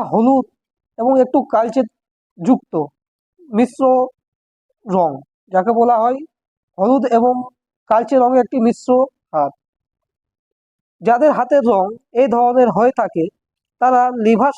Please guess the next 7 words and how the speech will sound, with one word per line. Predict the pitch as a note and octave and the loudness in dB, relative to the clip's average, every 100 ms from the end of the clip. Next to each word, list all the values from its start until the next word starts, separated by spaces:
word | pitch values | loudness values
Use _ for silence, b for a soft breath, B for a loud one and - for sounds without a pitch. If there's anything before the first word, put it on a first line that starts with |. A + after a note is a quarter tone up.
| - | -2
সংক্রান্ত | C#4+ C4 C#4 C4+ C4 | -2 0 0 2 2
রোগে | A#3+ A3+ A#3+ - _ _ _ | 2 2 2 0 _ _ _
ভুগতে | F3+ A#3 G#3 C4+ | -4 -2 0 0
পারে। | A#3+ A#3 A#3+ C4 _ _ _ _ _ _ _ - | 0 2 0 0 _ _ _ _ _ _ _ -4
এ | B3 C4 | -2 0
সমস্ত | C4 C#4 - _ - B3+ G#3 | 0 0 -6 _ -2 -2 0
ব্যক্তিরা | A3+ A#3 C#4+ A#3+ | 0 0 0 0